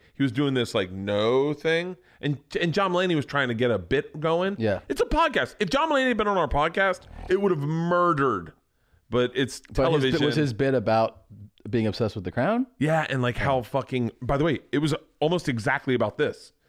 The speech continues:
Speaker 1: It was almost exactly about this, but because it's television and, and I guess Seth Meyers, Seth Meyers, Seth Meyers knows the fucking royals.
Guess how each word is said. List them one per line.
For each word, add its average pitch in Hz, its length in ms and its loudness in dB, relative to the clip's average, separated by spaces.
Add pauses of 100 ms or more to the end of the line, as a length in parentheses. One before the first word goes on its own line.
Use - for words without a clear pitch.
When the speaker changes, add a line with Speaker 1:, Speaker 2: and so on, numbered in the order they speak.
(140)
Speaker 1:
It 185 40 2
was 180 120 2
almost 170 300 0
exactly 147 360 -2
about 123 180 0
this, - 240 0 (480)
but 131 280 2
because 139 380 0
it's 143 120 -2
television 131 580 0
and, 107 240 -4 (120)
and 98 300 -2 (300)
I 98 80 -4
guess 120 160 -4
Seth 139 300 -4
Meyers, 120 280 -2 (120)
Seth 180 200 -4
Meyers, 135 320 -2 (240)
Seth - 260 -4
Meyers 190 380 -2
knows 117 720 0 (400)
the 110 80 -4
fucking 98 440 -4
royals. 78 460 -6